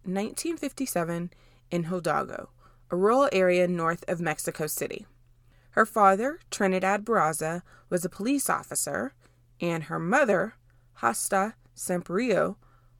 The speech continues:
was an alcoholic sex worker. I'm not sure if this was a relationship of opportunity or how these two ended up together exactly, but, I mean, talk about complete opposites.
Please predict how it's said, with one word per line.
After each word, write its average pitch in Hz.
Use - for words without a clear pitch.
was 196
an 208
alcoholic 262
sex -
worker. 123
I'm 240
not 254
sure 202
if 196
this 170
was 165
a 165
relationship 151
of 135
opportunity 294
or 170
how 294
these 392
two 359
ended 349
up 349
together 392
exactly, 392
but, 190
I 165
mean, 151
talk -
about 160
complete 147
opposites. -